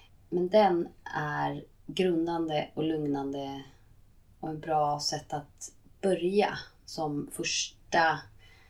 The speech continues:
Och låt säga att du har tre stycken olika andningstekniker innan du går in i meditation till exempel.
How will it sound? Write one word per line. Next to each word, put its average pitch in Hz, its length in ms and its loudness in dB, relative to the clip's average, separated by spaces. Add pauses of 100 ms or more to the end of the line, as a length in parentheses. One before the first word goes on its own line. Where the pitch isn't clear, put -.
(400)
Och - 100 -2
låt 165 180 2
säga 165 160 2
att 160 60 -6
du 165 60 -10
har 156 180 2
tre 165 440 2
stycken - 680 -4 (100)
olika 156 360 -4
andningstekniker 151 960 -6 (100)
innan 151 520 -8 (380)
du 156 120 -6
går 151 120 -2
in 147 140 -4
i 147 40 -4
meditation 156 680 0
till - 180 -6
exempel. - 560 -6